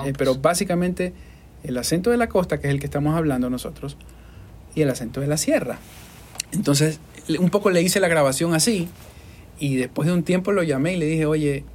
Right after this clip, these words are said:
Speaker 1: ¿te sirvió lo que te hice o te confundí?". Porque
Speaker 2: Porque además son totalmente
Speaker 1: Exacto,
Speaker 2: diferentes.
Speaker 1: exacto. La, mucha gente, como tienen más contacto, quizá Quito por ser la capital,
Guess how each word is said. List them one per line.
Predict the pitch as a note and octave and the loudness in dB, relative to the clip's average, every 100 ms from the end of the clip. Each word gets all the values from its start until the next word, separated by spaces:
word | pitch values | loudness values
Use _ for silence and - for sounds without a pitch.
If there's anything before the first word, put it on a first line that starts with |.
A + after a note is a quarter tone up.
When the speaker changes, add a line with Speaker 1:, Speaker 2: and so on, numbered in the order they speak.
| - - | -20 -6
Speaker 1:
¿te | G#2 | -4
sirvió | - B2+ E3 | -2 0 2
lo | C#4+ C4 | 2 2
que | |
te | A3+ A3+ | 0 0
hice | D4+ C#4 A3 | 0 2 0
o | F#3 | 0
te | D3+ | 0
confundí?". | D3 C#3 C3+ G#3 A3+ | 0 2 2 2 2
Porque | C3+ - B2 A2+ - - - - - - - - - - | -2 -4 -6 -6 -10 -20 -20 -20 -20 -20 -20 -20 -20 -10
Speaker 2:
Porque | - F#3 F3 | -8 -4 -4
además | E3 E3+ | -4 -4
son | A#3 A3+ G#3+ | -4 -4 -4
totalmente | G#3+ E3+ - E3+ E3 A3 E3 D#3+ | -6 -6 -6 -2 -2 -2 -4 -4
Speaker 1:
Exacto, | D3+ - - A3+ D#3 - | -4 0 0 0 -2 -8
Speaker 2:
diferentes. | - | -10
Speaker 1:
exacto. | - F3 F#3 - - - | -6 -2 -2 -6 -14 -4
La, | C#3 C3+ C#3+ | 0 0 0
mucha | D#3 D#3+ G#3 B3 | 2 2 2 2
gente, | A3+ B3 E3 C#3+ D3+ D#3+ - - - | 4 4 2 0 -2 -4 -16 -20 -8
como | B2+ B2+ | -6 -2
tienen | D3+ D#3+ F3 E3+ | 0 2 2 0
más | E3+ | 0
contacto, | - F3 E3+ F3 E3 - E3+ E3+ E3+ - - | -2 -4 -2 -2 -4 0 4 4 0 -10 -16
quizá | - C3+ C#3+ C#3+ | -8 -2 -2 -2
Quito | F3 E3+ D#3 | -2 0 0
por | C3 | -2
ser | - C#3+ | -2 0
la | A#3 | 0
capital, | D3 C#3+ D#3+ E3+ C#3+ | -2 -2 0 2 2